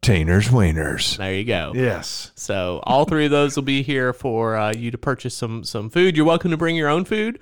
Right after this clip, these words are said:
Speaker 1: You can.
Speaker 2: Um, your own
Speaker 1: But why would you
Speaker 2: bottled
Speaker 1: do that when you've got
Speaker 2: Hog-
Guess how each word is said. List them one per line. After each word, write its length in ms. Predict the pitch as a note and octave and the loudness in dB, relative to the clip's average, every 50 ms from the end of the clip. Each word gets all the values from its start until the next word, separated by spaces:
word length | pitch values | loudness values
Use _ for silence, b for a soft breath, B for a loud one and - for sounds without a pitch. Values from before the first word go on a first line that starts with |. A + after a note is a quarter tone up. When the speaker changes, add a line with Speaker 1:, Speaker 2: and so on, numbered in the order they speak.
| - A#2 | -14 -16
Speaker 1:
You 60 | C3 | -10
can. 340 | - - A#2 A#2 B2 D3+ - | -6 -4 -2 -2 -2 -2 -2
Speaker 2:
Um, 300 | B2 B2+ A#2 A#2 A#2 A#2+ | -2 -2 -2 -2 -4 -4
your 120 | A#2+ B2 | -2 -2
own 60 | B2+ | 0
Speaker 1:
But 60 | C3+ C#3+ | 2 2
why 160 | C#3 C3 C3 | 2 2 2
would 120 | C3+ C3 | 0 0
you 60 | C3+ | -2
Speaker 2:
bottled 160 | C3+ E3 F#3 A3 | -2 0 0 -2
Speaker 1:
do 40 | |
that 60 | F3+ G#2 | -2 -4
when 120 | F#2 F#2 | -4 -6
you've 100 | F#2+ F2 | -6 -6
got 200 | G2 F#2+ D#2 - _ b b b b b b _ - | -6 -6 -6 -10 _ b b b b b b _ -4
Speaker 2:
Hog- 120 | - F2+ | -2 -2